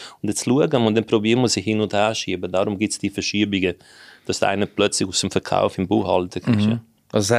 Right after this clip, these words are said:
Speaker 2: heisst, wenn du den richtigen gefunden hast, wo du sagst, der passt in die Firma, dann, und, und es passt vielleicht nicht ganz genau auf den Job, den er gerade macht, dann schaust du lieber,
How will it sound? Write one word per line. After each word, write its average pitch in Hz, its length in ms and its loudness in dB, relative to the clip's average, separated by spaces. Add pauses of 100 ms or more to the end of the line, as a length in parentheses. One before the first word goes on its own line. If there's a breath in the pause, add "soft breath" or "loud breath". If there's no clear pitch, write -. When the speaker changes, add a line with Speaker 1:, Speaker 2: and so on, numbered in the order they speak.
Speaker 2:
heisst, 110 160 -2
wenn 113 140 4
du 117 100 2
den 113 120 4
richtigen 120 360 2
gefunden 127 400 4
hast, 120 80 0
wo 117 60 2
du 113 60 4
sagst, 110 220 2
der 110 60 2
passt - 420 0
in 113 100 0
die - 60 -16
Firma, 120 480 4
dann, 113 460 2
und, 110 300 -2
und 113 80 0
es - 160 0
passt - 320 0
vielleicht 131 180 0
nicht 127 180 0
ganz 135 300 4
genau 123 460 4
auf - 160 -2
den 107 120 -4
Job, 143 260 4
den 135 100 4
er 131 80 2
gerade 127 180 2
macht, 123 320 2
dann 117 140 6
schaust 120 240 4
du 117 40 6
lieber, 123 380 4